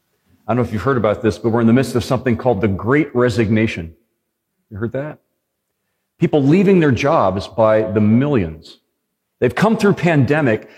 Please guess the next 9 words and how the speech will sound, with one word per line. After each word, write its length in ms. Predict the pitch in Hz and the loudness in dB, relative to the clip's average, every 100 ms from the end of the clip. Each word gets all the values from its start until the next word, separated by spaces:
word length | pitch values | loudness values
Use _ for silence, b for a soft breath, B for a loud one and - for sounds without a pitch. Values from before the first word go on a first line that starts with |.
| B | B
They've 160 | - 123 | -2 -2
faced 360 | - 120 - - | 0 -2 -2 -6
stress, 560 | 160 170 127 - - | 0 2 2 -2 -12
burnout, 720 | 120 95 160 185 135 107 - | -14 -4 -2 0 0 0 -2
complete 500 | - 120 - 214 220 - | -2 -4 -2 0 0 0
upheaval 520 | 160 - 185 160 123 | -2 0 0 2 2
in 80 | 107 | 2
their 120 | 101 | 2
lives. 600 | 90 87 82 82 - _ | 2 0 -2 -8 -20 _